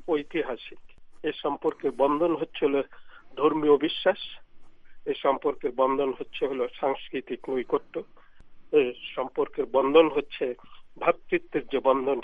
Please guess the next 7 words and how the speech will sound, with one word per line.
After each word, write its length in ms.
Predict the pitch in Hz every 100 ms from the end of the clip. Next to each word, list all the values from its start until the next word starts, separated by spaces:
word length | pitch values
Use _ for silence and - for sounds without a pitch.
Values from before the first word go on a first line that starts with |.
| -
সেই 120 | 123
বন্ধন। 420 | 123 123 127 135 - - - - - -
আর 180 | 147 156
এখানে 380 | 165 196 202 214 - -
সৌদি 300 | 196 196 165
আরবে 420 | 156 156 156 143 104 - - - - - -
বাংলাদেশের 600 | 147 151 147 151 151